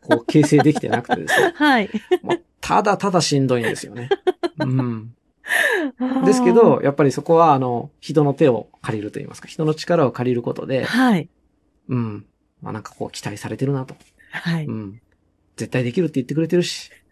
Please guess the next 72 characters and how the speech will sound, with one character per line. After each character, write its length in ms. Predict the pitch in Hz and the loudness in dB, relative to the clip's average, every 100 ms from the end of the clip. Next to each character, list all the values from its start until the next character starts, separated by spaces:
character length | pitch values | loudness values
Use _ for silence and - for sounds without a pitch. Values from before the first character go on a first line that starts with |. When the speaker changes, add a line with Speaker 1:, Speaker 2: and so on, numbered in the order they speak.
| _ - | _ -10
Speaker 1:
頑 140 | 110 | -4
張 80 | 123 | 0
ろ 100 | 151 | 0
う 40 | |
っ 20 | 156 _ _ - | -2 _ _ -12
て 80 | - | -10
い 40 | |
う 20 | |
よ 80 | - - | -10 -10
う 40 | - | -12
な。 60 | - | -10
<laughs> 60 | - | -4
ま 240 | 170 147 | -4 -4
あ、 60 | - _ _ | -10 _ _
そ 140 | - 233 | 2 4
う 20 | |
い 60 | 226 | 6
う 60 | |
中 260 | 226 220 156 | 4 4 2
に、 300 | 170 120 - _ _ _ _ | 2 0 -6 _ _ _ _
そ 160 | - 131 | -6 -4
の、 320 | 110 107 - _ _ _ _ - | -4 -6 -12 _ _ _ _ -6
な 140 | 180 | 0
ん 80 | 262 | 0
と 100 | 208 | 0
か 100 | 170 | -2
し 60 | 143 | 0
て 100 | 131 | -2
こ 120 | 117 | -4
の 60 | 113 | -4
自 120 | 117 | -6
分 160 | 123 | -6
の 120 | 120 131 | -4 -2
中 160 | 165 | 0
で 80 | 151 | -2
の 80 | 117 | -2
そ 120 | - | -8
の 100 | - | -12
楽 200 | 113 110 | -12 -12
し 80 | 117 | -10
さ 140 | 117 - | -10 -10
と 80 | |
言 80 | - | -12
い 20 | |
ま 80 | - | -14
す 80 | - | -14
か、 80 | 110 | -10
満 220 | 113 120 | -8 -6
足 180 | 113 - | -8 -10
感。 180 | 117 - | -12 -4
Speaker 2:
う 80 | 220 | 0
ん。 600 | 254 254 240 214 190 190 _ _ | 2 2 2 0 -2 -6 _ _
Speaker 1:
え 420 | 117 110 104 104 104 | -6 -4 -4 -4 -2
ー、 20 | |
ま 80 | 117 | -2
あ、 20 | |
承 180 | 123 117 | -2 -4
認 160 | 117 | -4
さ 120 | 113 117 | -6 -4
れ 80 | |
て 80 | 110 | -4
い 40 | 117 | -4
る 100 | 107 | -4
感 180 | 110 | -8
覚 180 | 110 - | -8 -10
か 140 | - 143 | -4 -2
ら 80 | |
の 160 | 170 175 | 0 -2
期 120 | - - | -4 -6
待 120 | 107 | -6
に 100 | |
応 120 | 107 | -6